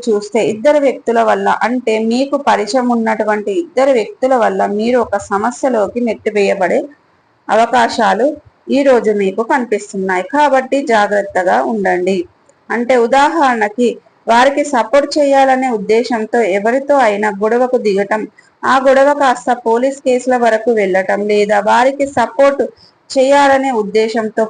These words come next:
పోలీసులతోనే వాగ్వాదానానికి దిగడం, లేదా వారికి సపోర్ట్ చేయాలనే ఉద్దేశంతో మరేదైనా సమస్యలో చిక్కుకోవటం,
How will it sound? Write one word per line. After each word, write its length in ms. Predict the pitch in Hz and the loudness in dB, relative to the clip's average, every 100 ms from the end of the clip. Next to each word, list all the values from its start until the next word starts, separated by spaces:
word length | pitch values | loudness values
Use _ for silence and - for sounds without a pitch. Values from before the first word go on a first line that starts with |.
| 240 | 0
పోలీసులతోనే 760 | 254 277 277 269 269 233 226 226 196 | 0 0 0 -2 0 0 0 0 0
వాగ్వాదానానికి 920 | 190 196 202 202 214 226 233 247 269 240 | -2 0 0 2 0 0 -2 -4 -2 -2
దిగడం, 320 | 196 196 202 196 | 0 0 -2 -2
లేదా 280 | 196 190 208 - _ _ _ _ _ _ | 0 0 -2 -2 _ _ _ _ _ _
వారికి 400 | 185 226 254 277 277 | 0 2 2 0 -2
సపోర్ట్ 360 | 247 254 285 285 | -2 2 0 2
చేయాలనే 500 | 277 262 254 254 254 247 | 0 2 2 2 0 -2
ఉద్దేశంతో 680 | 196 202 202 220 196 185 208 - - _ _ _ _ _ _ _ _ _ _ | -2 -2 -2 -2 -6 0 -2 -2 -10 _ _ _ _ _ _ _ _ _ _
మరేదైనా 680 | 214 226 233 240 247 254 262 269 | -2 0 2 2 2 0 0 -2
సమస్యలో 480 | 247 214 226 - 233 226 | -2 -2 -4 -2 0 -2
చిక్కుకోవటం, 720 | - - 247 269 247 226 226 | -6 -6 -4 0 2 2 0